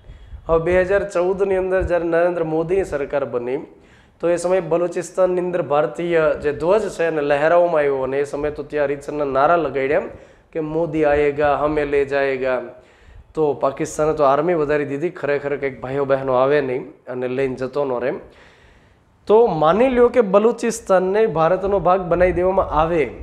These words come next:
તો અનુચ્છેદ નંબર બે લાગુ પડે કે નવા રાજ્યનું ભારતમાં જોડાણ થયું એવું આપણે કહી શકીએ. તો હવે હું એવી અપેક્ષા રાખું કે આ અનુચ્છેદ નંબર બે તમને બરોબર રીતે સમજાઈ ગયો હશે. ત્યાર પછી આપણે આગળ તરફ પ્રયાણ કરીએ. અનુચ્છેદ નંબર ત્રણ,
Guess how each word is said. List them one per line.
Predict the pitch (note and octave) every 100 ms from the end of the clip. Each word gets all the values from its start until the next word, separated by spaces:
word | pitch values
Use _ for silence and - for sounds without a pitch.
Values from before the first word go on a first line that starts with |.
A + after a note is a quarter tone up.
| - -
તો | E3
અનુચ્છેદ | D#3+ F3 F#3
નંબર | F3+ F3+ G#3
બે | E3 D3+ A3
લાગુ | F#3+ D#3+ D#3
પડે | C#3 D3+ G3
કે | F3+
નવા | C#3+ D#3 F#3+ G3
રાજ્યનું | F3 D#3+ C3+ D#3 F3 D#3
ભારતમાં | C#3 C#3 C3+ C3 G3+ B3 -
જોડાણ | D3 E3 E3+ D3
થયું | - D#3+
એવું | D3+ D#3
આપણે | C#3 C#3
કહી | C#3 D3+
શકીએ. | - - - G3 A3+ - - - - - -
તો | F#3+
હવે | E3 G3 A3
હું | G#3 A3 G#3+
એવી | F#3 F#3
અપેક્ષા | E3 F3 E3 F3
રાખું | D3+ D3 D3 G#3
કે | G3+ G3+
આ | D#3 D#3+
અનુચ્છેદ | E3+ E3+ E3
નંબર | D#3+ D#3+ -
બે | D3+ F3+ D#3
તમને | C#3+ D3+
બરોબર | D3 D3 D3+ D3+
રીતે | C#3 C3+ F3 B2 - - -
સમજાઈ | D3+ D3 C#3+ C3
ગયો | B2 A#2
હશે. | A2 A#2+ A2+ - _ _ _ _ -
ત્યાર | G#3 G#3+
પછી | A3 G#3 A3
આપણે | G#3 G3+
આગળ | - F3 F#3+
તરફ | F3+ F3
પ્રયાણ | - D#3 D#3 D3+ D3
કરીએ. | C#3 E3
અનુચ્છેદ | G3 D#3+ D3+ D3+
નંબર | D3 C#3 C#3
ત્રણ, | C#3 G#3